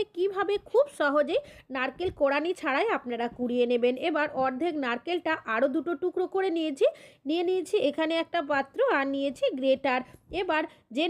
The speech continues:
নারকেলটা আমি টুকরো করে রেখেছিলাম সেটা নিয়েছি, গ্রেটারের সাহায্যে আমি এইভাবে করে গ্রেট করে দেব। আমরা যদি গ্রেটারের সাহায্যে এইভাবে করে নারকেলটা গ্রেট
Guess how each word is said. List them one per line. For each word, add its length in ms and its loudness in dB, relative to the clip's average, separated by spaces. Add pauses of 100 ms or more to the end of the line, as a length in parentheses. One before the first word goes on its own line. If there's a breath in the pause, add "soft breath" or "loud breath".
নারকেলটা 520 -2
আমি 180 -2
টুকরো 320 -4
করে 240 0
রেখেছিলাম 480 2 (100)
সেটা 220 2 (120)
নিয়েছি, 340 -2 (120)
গ্রেটারের 500 0
সাহায্যে 460 -2
আমি 140 0 (140)
এইভাবে 320 0 (100)
করে 140 -2 (120)
গ্রেট 240 0 (100)
করে 160 6 (100)
দেব। 160 2 (440)
আমরা 200 2 (100)
যদি 160 2 (140)
গ্রেটারের 440 0 (120)
সাহায্যে 500 0 (180)
এইভাবে 300 -2 (100)
করে 120 0 (120)
নারকেলটা 480 -2 (120)
গ্রেট 200 -2